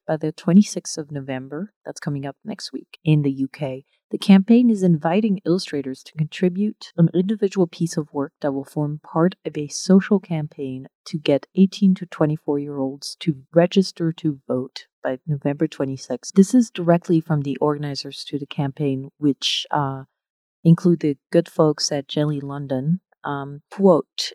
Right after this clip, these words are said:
"It is important to remember that the power to vote isn't just about the power to affect transient politics. It's about having a voice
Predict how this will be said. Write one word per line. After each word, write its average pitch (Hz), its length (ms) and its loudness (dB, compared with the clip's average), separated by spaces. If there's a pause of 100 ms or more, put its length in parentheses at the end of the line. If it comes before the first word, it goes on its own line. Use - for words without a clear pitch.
"It 175 160 6
is 190 120 10
important 208 420 8
to 190 80 -8
remember 160 580 2
that 143 200 -10
the 156 100 -8
power 170 440 2
to 175 180 4
vote 135 440 2
isn't 147 260 -8
just 143 260 -10
about - 220 -6
the 147 60 -10
power 139 340 -4
to 139 220 -6
affect - 340 -2
transient 139 580 -2
politics. - 680 -6
It's - 180 -2
about 151 280 2
having 202 340 4
a 190 40 8
voice 143 540 0